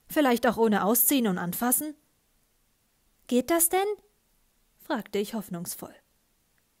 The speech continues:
Matt verdrehte die Augen. „Nein, geht es nicht. Was ist nur los mit dir? Ich dachte, du wolltest es unbedingt.“ Ja,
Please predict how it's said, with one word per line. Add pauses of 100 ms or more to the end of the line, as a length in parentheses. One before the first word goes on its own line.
(100)
Matt
verdrehte
die
Augen. (800)
„Nein,
geht
es
nicht. (240)
Was
ist
nur
los
mit
dir?
Ich
dachte,
du
wolltest
es
unbedingt.“ (1300)
Ja,